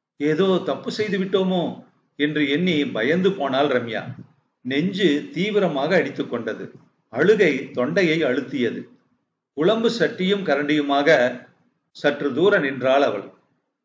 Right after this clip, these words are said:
"குழம்பு சோறு மட்டும் போதும், வேறு எதுவும் வேண்டாம்." எரிச்சலுடன் அதட்டிய முரளி அவசரமாக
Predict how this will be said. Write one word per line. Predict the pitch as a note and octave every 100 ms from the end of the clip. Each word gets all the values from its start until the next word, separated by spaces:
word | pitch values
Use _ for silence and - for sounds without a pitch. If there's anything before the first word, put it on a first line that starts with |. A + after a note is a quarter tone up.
| _ _ _ _ _ _ _ _ _ _
"குழம்பு | D#3+ G3+ G3
சோறு | G3 F#3+
மட்டும் | F3+ F3+ G#3+
போதும், | F#3+ F#3 F#3 - _ _
வேறு | D3+ D3+
எதுவும் | D3+ G3+ F#3
வேண்டாம்." | D#3+ D#3 - - - _ _ _ _ -
எரிச்சலுடன் | C#3 D#3+ - G#3+ G3 F3+ G3+ -
அதட்டிய | C3+ E3+ E3 D#3 C3+
முரளி | C3 D#3 D3 A#2+ A#2+ - _ _
அவசரமாக | - B2 F#3+ G#3 G3 F3+ E3+